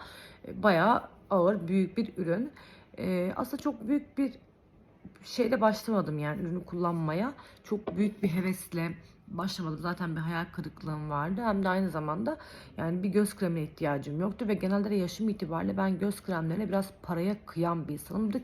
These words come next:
göz çevrem sorunlu zaten. Fakat, e, bunu da aldım, deneyeyim bari madem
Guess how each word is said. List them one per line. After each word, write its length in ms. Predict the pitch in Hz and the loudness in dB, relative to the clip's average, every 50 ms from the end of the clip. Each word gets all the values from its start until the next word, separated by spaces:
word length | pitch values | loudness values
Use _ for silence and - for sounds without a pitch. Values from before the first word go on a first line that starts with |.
| - - - | -6 -8 -4
göz 220 | 165 160 160 - | -4 -2 -2 -4
çevrem 280 | - 170 175 202 202 175 | -4 -4 -2 -2 -4 -4
sorunlu 460 | - - - 165 151 151 156 165 202 | -6 -6 -4 -2 -2 -2 -2 -4 -6
zaten. 460 | - 170 156 156 - - - 185 - - - - - - - - - | -6 -6 -6 -6 -6 -6 -6 -6 -6 -8 -16 -18 -18 -18 -18 -8 -2
Fakat, 440 | - 294 294 - 285 285 - - - - - - - - - - - - | 0 0 2 2 -2 -4 -6 -8 -16 -20 -20 -20 -20 -20 -20 -20 -14 -8
e, 200 | - 196 196 165 | -4 -2 -2 0
bunu 160 | 208 240 240 214 | 0 2 2 4
da 80 | - | 6
aldım, 400 | - 262 254 254 247 240 226 202 | 6 6 6 6 4 6 6 6
deneyeyim 380 | 220 226 226 247 254 254 233 190 | 8 8 8 8 8 6 6 6
bari 240 | 185 175 170 160 160 | 6 6 6 4 4
madem 340 | 175 180 180 180 190 180 | 2 2 2 2 2 0